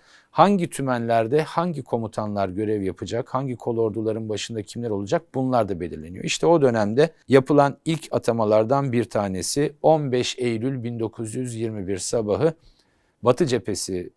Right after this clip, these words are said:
Kurmay Başkanı Naci Tınaz on beşinci Piyade Tümen Komutanlığına getiriliyor. Yani karargâhtan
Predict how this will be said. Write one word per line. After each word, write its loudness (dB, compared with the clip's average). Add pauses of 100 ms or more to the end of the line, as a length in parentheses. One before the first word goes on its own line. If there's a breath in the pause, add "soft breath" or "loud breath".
(160)
Kurmay -2
Başkanı 2
Naci -2
Tınaz -6
on 2
beşinci -4
Piyade 0
Tümen -6
Komutanlığına -4 (240)
getiriliyor. -14
Yani 0 (580 soft breath)
karargâhtan 6